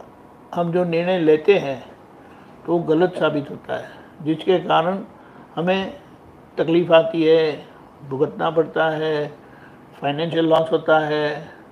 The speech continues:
वगैरह, health में भी शायद कुछ ऐसा हो जाता है।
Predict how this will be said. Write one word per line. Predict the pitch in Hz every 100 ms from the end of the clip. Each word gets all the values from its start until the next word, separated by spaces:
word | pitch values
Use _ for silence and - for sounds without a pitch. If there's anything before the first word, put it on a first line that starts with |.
| 165
वगैरह, | 160 160 156 156 147
health | 151 151 - -
में | 190 160 160
भी | 156 156 -
शायद | 160 160 - -
कुछ | 147 -
ऐसा | 147 - 156
हो | 160
जाता | 156 143 143 143
है। | 131